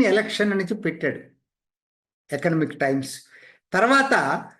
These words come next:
ఫోకస్ అంతా ఈ ఎనభై నియోజకవర్గాల మీద చేశారు. చేయటం అంటే మామూలు వ్యక్తికి కాదు. ఇప్పుడు వీళ్ళు ఈ ఇద్దరు కోల-, కీలక వ్యక్తులు భూపేంద్ర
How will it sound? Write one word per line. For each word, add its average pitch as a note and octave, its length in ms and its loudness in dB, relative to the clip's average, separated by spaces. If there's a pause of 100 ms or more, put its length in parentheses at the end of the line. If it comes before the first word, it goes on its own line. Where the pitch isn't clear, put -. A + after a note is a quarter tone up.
(260)
ఫోకస్ D4 580 4
అంతా C4 300 4
ఈ B3 160 4
ఎనభై G#3+ 440 2
నియోజకవర్గాల F3 840 4
మీద D3+ 220 0 (180)
చేశారు. - 460 -12 (920)
చేయటం C#4 260 4
అంటే C#4 200 6
మామూలు B3+ 500 4
వ్యక్తికి A3+ 400 0
కాదు. C#3 300 0 (380)
ఇప్పుడు D#4+ 520 6 (680)
వీళ్ళు B3+ 280 6
ఈ A3+ 180 4
ఇద్దరు B3 500 2
కోల-, C4+ 420 4
కీలక C#4 320 2
వ్యక్తులు B3 380 0
భూపేంద్ర B3 840 2